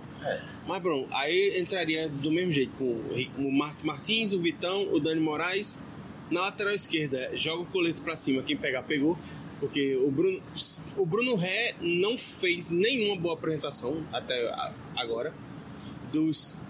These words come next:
Speaker 2: três jogos oficia-, que é, dos dois jogos oficiais e do jogo treino, eu não me agradei em nenhum deles, das partidas dele. E assim, como tu disse que o histórico do Rafael Soares também não é essas coisas todas, então, assim,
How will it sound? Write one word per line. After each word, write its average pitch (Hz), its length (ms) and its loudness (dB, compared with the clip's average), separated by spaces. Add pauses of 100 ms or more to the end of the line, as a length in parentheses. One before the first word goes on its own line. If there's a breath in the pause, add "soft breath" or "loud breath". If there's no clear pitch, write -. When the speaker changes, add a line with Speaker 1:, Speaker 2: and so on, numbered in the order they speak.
Speaker 2:
três 208 260 2
jogos 190 300 0
oficia-, 160 640 2 (100)
que 156 80 -2
é, 117 80 -2
dos 120 200 -2
dois 165 180 0
jogos 175 220 0
oficiais 135 640 2 (500)
e 165 120 4
do 170 120 2
jogo 165 260 2
treino, 120 400 -2
eu 127 240 2 (120)
não 135 300 2
me 190 120 2
agradei 135 500 -2
em 143 40 0
nenhum 196 500 4
deles, 156 480 2
das 135 160 -2
partidas 127 400 -4
dele. 123 260 0 (540 loud breath)
E 202 280 4
assim, 185 320 4
como 180 240 -2
tu 202 120 0
disse 170 240 2
que 175 80 -4
o 170 40 2
histórico 156 400 0
do 151 100 0
Rafael 143 480 -2
Soares 127 400 2
também 127 280 0
não 123 80 -2
é 120 40 -2
essas 113 240 2
coisas 110 280 -4
todas, 185 300 0 (520 loud breath)
então, 147 600 -2
assim, 156 500 2